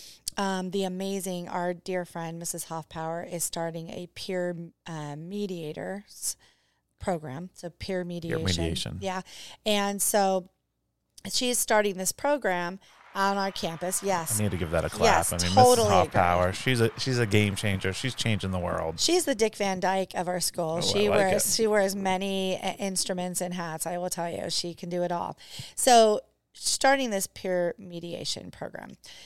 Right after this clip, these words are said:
Speaker 1: And one of the groups, they did anonymous, um, th-, requests for advice.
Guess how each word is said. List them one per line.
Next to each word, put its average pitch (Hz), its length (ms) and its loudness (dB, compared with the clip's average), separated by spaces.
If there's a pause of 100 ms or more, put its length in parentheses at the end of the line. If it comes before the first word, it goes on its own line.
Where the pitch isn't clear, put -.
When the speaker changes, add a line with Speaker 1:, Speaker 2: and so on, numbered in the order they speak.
(180)
Speaker 1:
And 196 380 0
one 220 320 0
of 254 140 2
the 233 100 2
groups, 180 520 -2 (120)
they 202 420 -2
did 175 640 -2 (640)
anonymous, 220 1080 0 (280)
um, 180 540 -6
th-, - 240 -16
requests 202 640 0
for 190 300 0
advice. - 640 -4